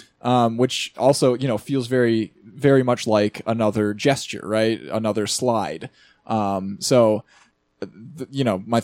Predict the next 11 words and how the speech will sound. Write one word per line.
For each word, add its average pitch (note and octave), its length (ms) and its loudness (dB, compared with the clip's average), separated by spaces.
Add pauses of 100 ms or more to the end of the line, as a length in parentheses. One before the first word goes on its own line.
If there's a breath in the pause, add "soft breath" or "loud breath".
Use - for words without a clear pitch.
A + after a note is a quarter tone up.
my B2+ 140 0
thumb D#3 260 2
is B2 160 -2
never A#2+ 580 0
stationary G#2+ 680 0
when G2 120 -4
I'm G#2 120 -8
typing G2+ 340 -10
on G2 140 -12
this F#2+ 120 -12
keyboard, F#2 440 -10